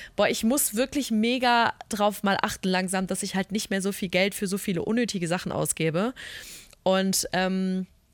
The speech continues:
ja, man muss halt wirklich einfach gucken, dass man auch mal so ein bisschen was auf Seite legt, gerade man weiß nie, was kommt. Mein Vater sagt immer, hab immer einen ordentlichen Puffer auf dem Konto, so drei Monatsmieten mindestens, sagt man ja immer.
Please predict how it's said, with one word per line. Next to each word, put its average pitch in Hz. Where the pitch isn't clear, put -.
ja, 226
man 208
muss 262
halt 240
wirklich 240
einfach 226
gucken, -
dass 214
man 208
auch 208
mal 208
so 202
ein 196
bisschen 208
was 202
auf -
Seite 208
legt, 190
gerade 196
man 180
weiß 185
nie, 208
was 196
kommt. 202
Mein 185
Vater 208
sagt 202
immer, 196
hab 220
immer 208
einen 202
ordentlichen 226
Puffer 247
auf 226
dem 208
Konto, 226
so 175
drei 208
Monatsmieten 226
mindestens, 220
sagt 208
man 208
ja 208
immer. 214